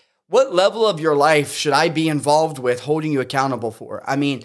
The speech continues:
should it be that you slipped up, that you posted something on Facebook that you shouldn't have, or should it be only with things that are deeper? Uh, at what level is it, uh,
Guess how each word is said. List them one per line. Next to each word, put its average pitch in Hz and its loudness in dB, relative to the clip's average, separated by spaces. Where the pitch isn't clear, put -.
should 185 -2
it 170 -4
be 160 2
that 143 0
you 151 -8
slipped 151 -2
up, 160 2
that - -20
you 131 -16
posted 156 -2
something 143 -2
on 117 -8
Facebook 147 -2
that 139 -8
you 147 -14
shouldn't 190 -2
have, 147 0
or 143 -4
should 156 -4
it 147 -12
be 139 -2
only 175 -2
with 151 -2
things 156 0
that 139 0
are 123 -2
deeper? 120 -4
Uh, 143 0
at 180 2
what 233 0
level 160 2
is 147 -4
it, 143 -2
uh, 127 -12